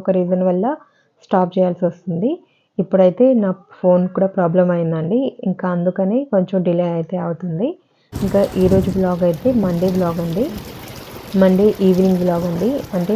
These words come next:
ఆఫ్టర్‌నూన్ తర్వాత, ఇదిగోండి ఆఫ్టర్‌నూన్‌లో బాగా వర్షం పడుతుంది. ఇంకా మా పిల్లలు స్కూల్ నుండి వచ్చే టైం కూడా అయిందండి, త్రీ థర్టీ ఆ టైంలో అయితే బాగా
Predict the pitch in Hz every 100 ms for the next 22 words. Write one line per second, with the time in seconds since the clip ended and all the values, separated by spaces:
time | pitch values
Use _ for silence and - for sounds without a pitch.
0 | 220 180 - 185 185 185 180 180 175 165
1 | 247 359 - - - - 190 180 190 220
2 | 185 185 190 196 196 254 196 175 175 190
3 | 185 175 185 175 170 - 165 202 339 -
4 | - - - 185 190 185 180 - 190 185
5 | 175 175 180 175 - 180 180 180 175 -
6 | 185 175 175 170 180 175 170 170 214 226
7 | 175 170 175 165 180 175 165 170 175 175
8 | 165 - 247 185 175 170 180